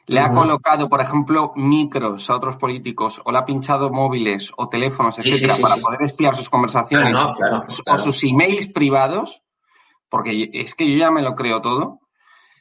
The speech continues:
Speaker 1: eh,
Speaker 2: Sí, sí,
Speaker 1: esto
Speaker 2: sí.
Speaker 1: es gravísimo, gravísimo, gravísimo, que incluso es un tema que puede hacer,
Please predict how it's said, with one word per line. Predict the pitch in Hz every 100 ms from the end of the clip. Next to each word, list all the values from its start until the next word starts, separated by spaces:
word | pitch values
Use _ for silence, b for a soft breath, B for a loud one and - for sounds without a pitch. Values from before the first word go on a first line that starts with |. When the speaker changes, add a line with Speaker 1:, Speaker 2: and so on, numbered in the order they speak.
| _ -
Speaker 1:
eh, | 117 113 113 107 107
Speaker 2:
Sí, | 139
sí, | 139
Speaker 1:
esto | 139 131
Speaker 2:
sí. | 147
Speaker 1:
es | - -
gravísimo, | - 120 143 165 202 220
gravísimo, | 196 160 190 220 208
gravísimo, | 180 170 190 214 220
que | 139
incluso | 123 120 143 135 131 127 117 -
es | 135 135 175
un | 180
tema | 180 190 220 - _ _ _ _
que | 143 117
puede | 135 175
hacer, | 180 185 226